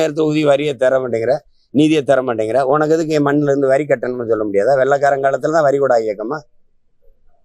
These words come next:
இவங்க ஆட்சியில சொல்ல முடியாதா? அப்படி மக்களுக்காக ஒரு முடிவெடுத்தா மொத்த நாடு மக்கள் அவர் பின்னாடி நிக்காதா? சொல்லுவாரா? மறுபடியும் ஒரு இ டி வரும், அவ்வளவுதானே. அப்புறம் ஓடி வாரேன் மோடின்னு போவீங்க, அவ்வளவுதானே.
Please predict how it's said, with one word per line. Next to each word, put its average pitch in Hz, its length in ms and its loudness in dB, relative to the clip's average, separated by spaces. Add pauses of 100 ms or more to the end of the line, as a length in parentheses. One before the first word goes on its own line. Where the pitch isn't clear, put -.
(140)
இவங்க 139 220 2
ஆட்சியில 151 380 -2
சொல்ல 139 200 0
முடியாதா? 110 320 0 (880)
அப்படி 143 200 0 (100)
மக்களுக்காக 185 500 2
ஒரு 160 140 -2
முடிவெடுத்தா 170 440 -2 (140)
மொத்த 160 360 0
நாடு 175 200 0 (100)
மக்கள் 156 300 2
அவர் 139 180 0
பின்னாடி 143 320 -4
நிக்காதா? 120 360 0 (300)
சொல்லுவாரா? 151 360 2 (1300)
மறுபடியும் 185 380 2
ஒரு 156 140 -2
இ 151 120 -6
டி 127 140 -6
வரும், 92 180 -4 (140)
அவ்வளவுதானே. 170 400 0
அப்புறம் 170 300 2
ஓடி 165 480 0
வாரேன் 147 320 2
மோடின்னு 147 440 0
போவீங்க, 98 300 -2
அவ்வளவுதானே. 196 420 0